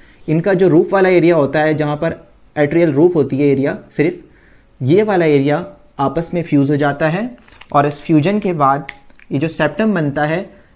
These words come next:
इस सेप्टम को हम कहते हैं सेप्टम स्पूरियम। ठीक है, इस सेप्टम को हम कहते हैं सेप्टम स्पूरियम।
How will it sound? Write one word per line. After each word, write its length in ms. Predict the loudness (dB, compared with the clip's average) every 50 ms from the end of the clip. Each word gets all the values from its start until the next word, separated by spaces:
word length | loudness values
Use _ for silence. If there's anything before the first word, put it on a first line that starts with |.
| -20 _ -8
इस 200 | -6 -4 -4 -4
सेप्टम 380 | -4 -4 -4 -4 -4 -4 -4 -4
को 120 | -6 -6
हम 140 | -6 -6 -6
कहते 300 | -6 -6 -6 -6 -4 -6
हैं 440 | -6 -6 -6 -8 -10 -12 -16 -18 _ _ _ _ _ _ _ _ _ _ _ _ _ _ _ _ _ _ -20 -20 -20 -20 -20 -20 _ _ _ _ _ _ -20 -20 -20 _ _ _ _ _ -20 _ _ _ _ -20 -16 -8 -6
सेप्टम 520 | -6 -6 -6 -8 -6 -6 -6 -6 -6 -8 -12 -16 -20 -20 -20 _ _ _ _ _ _ -20
स्पूरियम। 580 | -20 -16 -6 -2 0 0 0 0 -2 -4 -6 -8 -14 -20 -20 -20 _ _ _ _ _ _ _ _ _ _ _ _ _ _ -20 _ -20 -20 _ _ -20 _ _ _ -20 _ _ _ _ _ _ _ _ _ _ _ _ _ _ _ _ _ _ _ _ _ _ _ _ _ _ _ -6
ठीक 180 | -6 -6 -4 -4
है, 180 | -6 -8 -8 -10
इस 140 | -10 -8 -4
सेप्टम 320 | -4 -4 -4 -4 -6 -8
को 100 | -6 -6
हम 120 | -6 -6 -4
कहते 240 | -6 -6 -6 -6 -10
हैं 60 | -10
सेप्टम 420 | -6 -4 -4 -4 -4 -4 -6 -6 -8
स्पूरियम। 440 | -8 -6 -4 -4 -2 -2 -4 -6